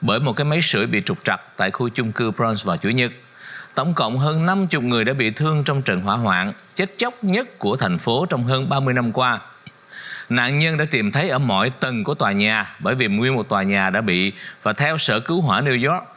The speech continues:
ngọn lửa bùng phát tại một căn hộ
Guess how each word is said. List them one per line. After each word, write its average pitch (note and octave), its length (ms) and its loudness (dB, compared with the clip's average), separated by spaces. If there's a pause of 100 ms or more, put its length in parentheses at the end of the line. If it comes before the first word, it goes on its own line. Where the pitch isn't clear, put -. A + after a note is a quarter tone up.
(320)
ngọn C3 280 0
lửa C3 140 2
bùng B2+ 260 0
phát E3+ 280 0
tại A#2 100 0
một A2+ 240 -2
căn C#3+ 220 0
hộ G2 400 0